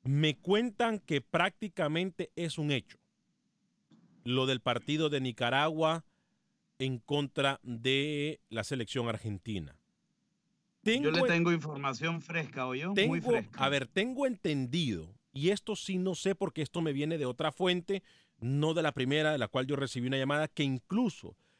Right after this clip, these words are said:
Speaker 1: se ha hablado de un incentivo monetario adicional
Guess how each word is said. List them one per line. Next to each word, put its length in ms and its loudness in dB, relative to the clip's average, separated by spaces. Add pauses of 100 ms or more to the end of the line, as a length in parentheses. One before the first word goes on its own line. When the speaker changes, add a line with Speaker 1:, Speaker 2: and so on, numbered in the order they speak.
(160)
Speaker 1:
se 180 -2
ha 40 2
hablado 440 2
de 180 0
un 200 0
incentivo 680 0
monetario 840 0
adicional 600 0